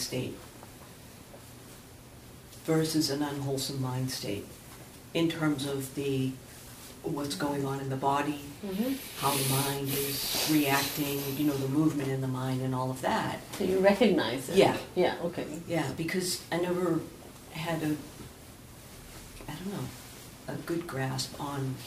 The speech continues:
Speaker 1: exactly how to appreciate that, 'cause Sayadaw talks about that a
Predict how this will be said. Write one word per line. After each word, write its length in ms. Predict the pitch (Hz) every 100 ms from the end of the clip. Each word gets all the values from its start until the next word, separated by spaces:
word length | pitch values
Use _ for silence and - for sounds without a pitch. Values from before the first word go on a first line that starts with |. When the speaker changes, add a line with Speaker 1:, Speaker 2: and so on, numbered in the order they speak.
| - - -
Speaker 1:
exactly 580 | 156 - 156 143 147 139
how 240 | 135 147 151
to 180 | -
appreciate 640 | - - 185 180 - 131 123
that, 240 | 131 98
'cause 220 | - 131 139
Sayadaw 360 | 143 151 139
talks 320 | - 147 135 -
about 260 | 135 135
that 180 | - -
a 20 | 135